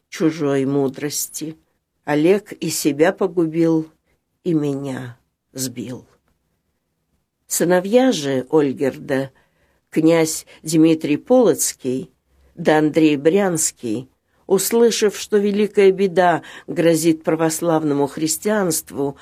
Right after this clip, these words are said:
соединились и поспешили на помощь великому князю Дмитрию Ивановичу Московскому.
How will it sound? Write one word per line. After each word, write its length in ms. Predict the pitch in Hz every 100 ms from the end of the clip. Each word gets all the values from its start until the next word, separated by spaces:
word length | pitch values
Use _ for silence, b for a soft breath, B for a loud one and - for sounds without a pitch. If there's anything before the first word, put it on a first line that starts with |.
| B B B
соединились 1300 | - 170 180 175 190 220 220 175 123 104 - - - _ _ _ _
и 80 | 170
поспешили 920 | 165 190 - 196 - 208 208 196 185 B B
на 160 | 170 185
помощь 640 | 240 226 170 131 127 - B -
великому 560 | 170 165 160 156 156
князю 640 | 160 190 160 135 131 131 131 B
Дмитрию 600 | - 160 156 147 143 156
Ивановичу 720 | 175 165 131 104 - 107 123 -
Московскому. 1000 | 139 - - 147 - - - - -